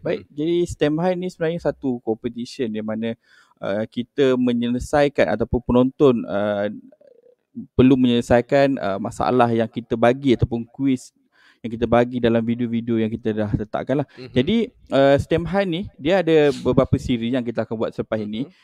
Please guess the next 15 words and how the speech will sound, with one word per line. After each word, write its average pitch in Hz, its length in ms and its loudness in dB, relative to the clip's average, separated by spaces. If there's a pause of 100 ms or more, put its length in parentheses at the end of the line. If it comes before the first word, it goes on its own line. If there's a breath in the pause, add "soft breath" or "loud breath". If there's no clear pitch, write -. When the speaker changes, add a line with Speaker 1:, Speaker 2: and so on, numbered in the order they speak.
(200 soft breath)
Speaker 1:
Tapi 143 160 -4
sekarang 170 400 0
kita 147 240 -2
ar-, 127 320 0 (160)
berada 131 400 -2
di 131 240 -6
series 135 320 -10
yang 127 160 -8
pertama, 135 480 -8
episod - 480 -12
yang 131 80 -10
ketiga. 120 480 -10
Speaker 2:
Mhm. 113 320 -20 (240)
Speaker 1:
Di 123 80 -4
mana, 175 400 -2